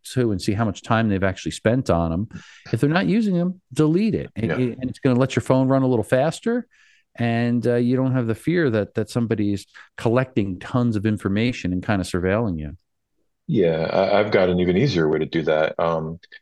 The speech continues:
Speaker 2: you can, at least on, uh, iPhones through I O S, you can
Speaker 1: Mm-hmm.
Speaker 2: go into settings and then choose the, uh, App Store set, uh, pull down. And on, towards the bottom of that menu, you'll see, um,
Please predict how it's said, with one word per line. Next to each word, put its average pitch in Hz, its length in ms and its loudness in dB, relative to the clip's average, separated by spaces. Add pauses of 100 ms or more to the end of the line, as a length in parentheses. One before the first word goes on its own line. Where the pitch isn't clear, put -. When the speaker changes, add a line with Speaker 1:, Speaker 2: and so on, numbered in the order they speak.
(140)
Speaker 2:
you 98 280 -2
can, 80 800 -4 (160)
at 85 180 0
least 95 240 -2
on, 76 520 -2 (200)
uh, 73 420 -4
iPhones 82 640 -2
through 76 200 0
I 78 180 2
O 71 140 2
S, 76 400 -2
you 104 140 0
can 104 140 0
Speaker 1:
Mm-hmm. 135 80 0
Speaker 2:
go 80 280 2
into 82 340 -4
settings 98 800 -2 (580)
and 80 200 -4
then 78 320 -4
choose 82 380 -2
the, 76 420 -2 (160)
uh, 76 260 2
App 90 220 2
Store 95 500 0
set, - 340 -2
uh, 85 400 0 (500)
pull 101 120 0
down. 98 360 0 (360)
And 90 180 0
on, 101 300 -4
towards 117 240 0
the 107 60 0
bottom 107 300 2
of 104 80 0
that 101 180 0
menu, 95 280 0
you'll 82 200 -2
see, 80 420 -2
um, 76 320 -2